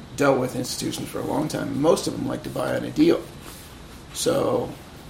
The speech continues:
the deal that you're talking about that would bring, uh, larger institutions in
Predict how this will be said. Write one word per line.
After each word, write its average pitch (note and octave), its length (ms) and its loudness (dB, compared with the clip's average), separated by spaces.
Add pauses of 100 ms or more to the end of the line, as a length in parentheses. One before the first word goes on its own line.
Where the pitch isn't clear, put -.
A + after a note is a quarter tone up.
the C#3 80 -2
deal D#3+ 360 12
that D3 160 10
you're D3 140 8
talking C#3+ 440 6
about C3 320 4
that B2 80 0
would B2 220 -4
bring, C#3+ 380 2 (380)
uh, - 320 -4
larger - 340 -2
institutions - 720 -2
in C2 300 -4